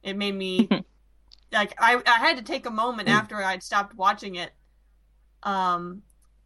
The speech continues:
Speaker 1: to just kind of just absorb everything and just kind of, it,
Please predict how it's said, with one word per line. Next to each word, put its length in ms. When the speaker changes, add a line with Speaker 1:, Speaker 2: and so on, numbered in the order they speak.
Speaker 1:
to 100
just 260
kind 200
of 80
just 280
absorb 640
everything 680
and 100
just 240
kind 160
of, 220
it, 160